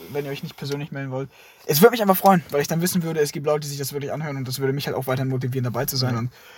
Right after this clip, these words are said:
Speaker 1: für euch weiterhin was zu produzieren.
Speaker 2: Ich bin auf jeden Fall am Überlegen, das vielleicht nochmal auf meinem Instagram zu posten, auf meinem Main-Account, damit vielleicht ein paar mehr Leute zuhören. Aber da überlege ich, ob ich das mache. Also, ne?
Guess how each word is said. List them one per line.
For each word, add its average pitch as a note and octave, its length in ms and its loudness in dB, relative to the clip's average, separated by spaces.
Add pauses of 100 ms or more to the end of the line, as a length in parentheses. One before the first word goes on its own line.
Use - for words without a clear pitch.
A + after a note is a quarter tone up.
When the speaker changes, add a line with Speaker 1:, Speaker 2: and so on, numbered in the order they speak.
(160)
Speaker 1:
für F3+ 140 4
euch E3+ 160 4
weiterhin D#3 260 4
was C#3 120 0
zu C3+ 100 -6
produzieren. B2+ 500 -4 (260)
Speaker 2:
Ich D3+ 100 -6
bin F#3 100 6
auf F3+ 100 6
jeden F#3 140 4
Fall F3 120 4
am E3+ 40 0
Überlegen, E3+ 340 2
das D3+ 140 0
vielleicht D3+ 220 2
nochmal D#3+ 220 2
auf C3+ 100 -4
meinem C#3 140 0
Instagram C#3+ 400 2
zu C3+ 200 2 (600)
posten, E3+ 440 4
auf G#3+ 200 -2
meinem C#3 200 0
Main-Account, C#3 580 2
damit B2 240 2
vielleicht A#2+ 220 -2
ein A#2+ 40 -4
paar A#2+ 100 0
mehr A#2+ 100 4
Leute A#2+ 200 2
zuhören. A#2+ 260 -2 (180)
Aber E3 200 6
da D#3 100 10
überlege C3 320 2
ich, B2 80 -2
ob A#2 100 -6
ich A#2+ 60 -10
das A2+ 140 -8
mache. A2+ 260 -4
Also, A2+ 460 -2
ne? C#3+ 120 -10